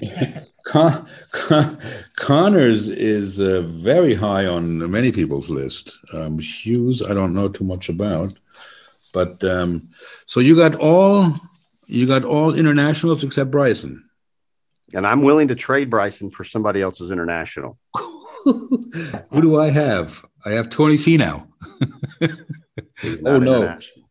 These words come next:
Speaker 1: No, I'm, um, okay, we'll talk later. Um, Connor
Speaker 2: Whoever's got Sergio, I'd be interested in a trade.
Speaker 1: Sergio versus Bryson? I have Sergio.
Speaker 2: <laughs> We'll talk later.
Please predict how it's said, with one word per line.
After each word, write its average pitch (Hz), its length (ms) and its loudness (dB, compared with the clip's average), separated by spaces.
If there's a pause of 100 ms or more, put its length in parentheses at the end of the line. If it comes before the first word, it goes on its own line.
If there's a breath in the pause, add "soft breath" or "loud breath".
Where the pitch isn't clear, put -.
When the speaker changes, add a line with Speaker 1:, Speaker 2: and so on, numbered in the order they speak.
(140)
Speaker 1:
No, 117 200 0
I'm, 113 260 0
um, 98 640 -4 (460)
okay, 87 280 -2
we'll 90 200 0
talk 92 300 0
later. 78 480 -2 (480 soft breath)
Um, 98 520 0
Connor 135 320 2
Speaker 2:
Whoever's 151 200 4
got 160 160 2
Sergio, 135 720 2
I'd 113 140 0
be 123 120 -2
interested 117 400 -6
in 107 40 -2
a 98 60 -4
trade. 90 520 -6 (580)
Speaker 1:
Sergio 120 600 4
versus 110 280 2
Bryson? 107 640 0 (220)
I 113 120 -2
have 156 120 2
Sergio. 71 540 -2 (240)
Speaker 2:
<laughs> 208 200 -4 (800 soft breath)
We'll 101 120 -8
talk 98 340 -2
later. 80 320 -6